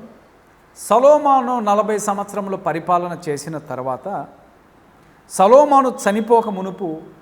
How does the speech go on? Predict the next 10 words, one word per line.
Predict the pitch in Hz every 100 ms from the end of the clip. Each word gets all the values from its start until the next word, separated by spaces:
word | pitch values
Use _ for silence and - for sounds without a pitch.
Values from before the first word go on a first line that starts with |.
| _ _ _
అహీయా | 151 185 240 277 240
అనబడినటువంటి | 190 185 180 175 175 165 156 139
ప్రవక్త, | 123 131 139 - 180 160 143 - - _ _ _ _ _ -
ఈ | 185 220
నెబాతు | 196 190 254 262 285
కుమారుడైనటువంటి | 247 233 226 226 220 202 175 185 170 175 147 151 170 - _ _ _ _ _ _ -
మళ్ళీ | 170 175 156 139 - - - _ -
యరొబాము | 147 160 214 185 190 185 196 151 151 - - _ _ _ _ _ _ _ _ _ _ _ -
పొలములో | 190 240 247 233
కనిపించినప్పుడు, | 233 180 175 190 196 165 196 254